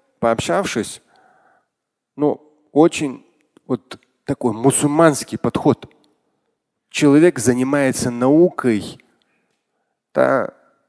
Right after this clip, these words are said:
Школа, университет и дачно-, дальше работа в научном. И знаете, когда он уже был кандидатом наук,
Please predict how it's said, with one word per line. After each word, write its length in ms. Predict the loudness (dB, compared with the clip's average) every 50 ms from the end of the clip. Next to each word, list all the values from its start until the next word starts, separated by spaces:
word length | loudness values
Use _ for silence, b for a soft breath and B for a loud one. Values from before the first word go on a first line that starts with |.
| _ _
Школа, 600 | -18 -16 -10 -2 0 2 2 4 2 2 0 0
университет 880 | -2 -4 -4 -2 -2 0 0 -2 -2 -4 -6 -8 -6 -4 -4 -4 -4 -6
и 40 | -4
дачно-, 600 | -2 -2 0 0 -2 -4 -6 -8 -8 -8 -8 -8
дальше 540 | -4 0 0 0 2 0 -2 -6 -4 -4 -2
работа 420 | 0 0 2 2 2 2 4 2 0
в 80 | 0
научном. 440 | 2 2 2 2 2 0 -4 -8 -8 -4
И 100 | -4 -4
знаете, 420 | -2 0 0 -2 -2 -2 -2 -4
когда 280 | -4 -4 -2 2 2 2
он 180 | 2 2 2
уже 300 | 0 0 0 2 2 2
был 320 | 2 2 4 4 6 6 4
кандидатом 680 | 2 -4 -4 -2 -2 0 2 2 0 0 -2 -6 -6
наук, 340 | -4 -2 0 0 -2 -4 -6